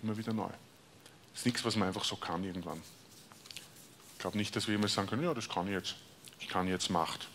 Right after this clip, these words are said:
auf Jesus Art. Ich glaube, wir dürfen abhängig bleiben von ihm. Ähm, das ist keine schlechte Art von Abhängigkeit und er wird das auch nie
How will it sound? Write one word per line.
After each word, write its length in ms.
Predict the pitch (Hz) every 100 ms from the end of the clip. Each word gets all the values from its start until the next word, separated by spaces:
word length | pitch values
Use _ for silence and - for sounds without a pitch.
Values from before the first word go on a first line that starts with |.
| - -
auf 180 | 85
Jesus 280 | 90 82 -
Art. 140 | - - - - - - - - - - - -
Ich 60 | -
glaube, 200 | 113 110
wir 60 |
dürfen 320 | 117 117 - 117 -
abhängig 720 | - 98 - 117 107 107 - - - - - - -
bleiben 420 | 110 95 95 98 90 - - - - - - - -
von 220 | - 101
ihm. 300 | 104 101 117 - - - - - - - - -
Ähm, 440 | 104 92 95 95 101 -
das 160 | 107 -
ist 160 | 107
keine 340 | - 95 92 87 - - - -
schlechte 400 | - 92 - 90
Art 140 | 87
von 120 | - 85
Abhängigkeit 560 | 95 107 101 - 98
und 100 | 98
er 80 | 95
wird 160 | 98 -
das 140 | -
auch 100 | 92
nie 220 | 101 101